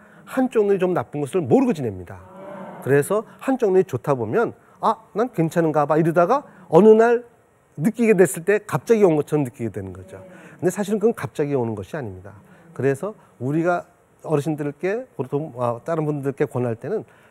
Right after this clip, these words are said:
"가끔 가다가 꼭 이렇게 한쪽씩 가리고 봐라. 그랬을 때 내가 보이는 것이 이상은 없는지 체크해 보는 것이 백내장을 또 일찍 발견할 수 있는 이런, 아, 방법이 되겠습니다." 그다음에 노안과 백내장을 어떻게 구분하는가, 이런 질문을 많이 오는데,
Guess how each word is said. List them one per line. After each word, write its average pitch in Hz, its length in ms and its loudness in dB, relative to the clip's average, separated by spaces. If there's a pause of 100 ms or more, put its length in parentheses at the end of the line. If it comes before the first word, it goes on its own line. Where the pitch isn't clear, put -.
(140)
"가끔 143 420 -2
가다가 135 460 -6
꼭 214 200 -2
이렇게 143 160 -12
한쪽씩 180 460 -6
가리고 143 380 -4
봐라. 98 520 -12 (320)
그랬을 139 280 4
때 180 160 2
내가 139 240 -2
보이는 127 460 -2
것이 185 300 -4 (240)
이상은 135 380 -4
없는지 101 520 -8 (200)
체크해 226 360 0
보는 127 260 -2
것이 107 320 -10 (240)
백내장을 117 440 -4
또 113 120 -6
일찍 196 400 -2 (240)
발견할 117 380 -8
수 - 160 -14
있는 101 220 -8 (100)
이런, 101 160 -10 (280)
아, 92 280 -14
방법이 110 340 -8
되겠습니다." 95 580 -16 (920)
그다음에 160 300 2
노안과 196 520 6
백내장을 151 460 2
어떻게 135 320 -4
구분하는가, 120 640 -6
이런 143 200 0
질문을 127 360 -6
많이 110 220 -8
오는데, 104 520 -8